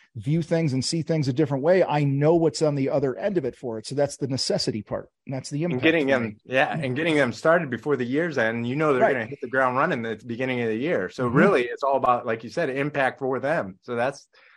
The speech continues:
Speaker 2: that's very cool. So what does the average day consist of for you?
Speaker 1: <clears throat> Um, aside from what I call get oxygen every day. So I,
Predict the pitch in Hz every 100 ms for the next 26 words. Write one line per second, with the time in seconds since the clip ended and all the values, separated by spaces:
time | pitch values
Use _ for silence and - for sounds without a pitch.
0 | _ _ 117 123 135 123 - 98 87 _
1 | _ _ _ 123 101 92 - _ _ _
2 | 160 220 202 175 170 175 147 147 147 147
3 | 120 143 131 - 101 - 98 90 139 -
4 | _ _ _ _ _ _ _ _ _ _
5 | _ _ _ _ _ _ _ 196 202 196
6 | 196 - 254 240 - 202 170 127 - 180
7 | 175 165 175 151 117 165 160 - 147 160
8 | 156 151 151 156 147 - 143 131 139